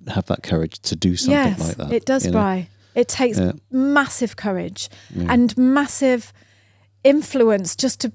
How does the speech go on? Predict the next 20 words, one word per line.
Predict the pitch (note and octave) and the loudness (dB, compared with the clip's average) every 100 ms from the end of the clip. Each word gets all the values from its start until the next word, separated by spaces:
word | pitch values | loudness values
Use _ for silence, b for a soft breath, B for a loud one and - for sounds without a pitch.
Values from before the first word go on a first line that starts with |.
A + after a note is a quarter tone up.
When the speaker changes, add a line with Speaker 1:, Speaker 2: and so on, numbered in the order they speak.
| - | -2
Speaker 2:
to | C4+ | -2
have | B3+ D4 C4 | 0 0 2
that, | C#4 - - - - | 0 0 -4 -6 -2
to | C4+ | -2
have | A#3+ C#4+ - | 0 -2 0
that, | B3+ - _ _ - - - | -2 -4 _ _ -20 -14 0
to | C#4+ | 4
know | C#4 D4+ D#4 | 6 4 4
that | - | 0
I'd | A#3+ B3 - | 0 -2 0
influenced | C#4 B3 C4 A#3 G#3 - | -2 0 0 0 0 -2
her | F#3+ | -2
so | - G#3 | 0 2
much | A3+ A#3 - | 4 2 0
to | B3 | 4
make | B3 D4 | 4 4
her | C#4+ | 0
feel | - C#4 | 0 0
brave | A3 A3+ C4+ D4+ C#4+ | 0 2 4 4 4
enough | G3+ D#3+ G#3+ | 2 0 -4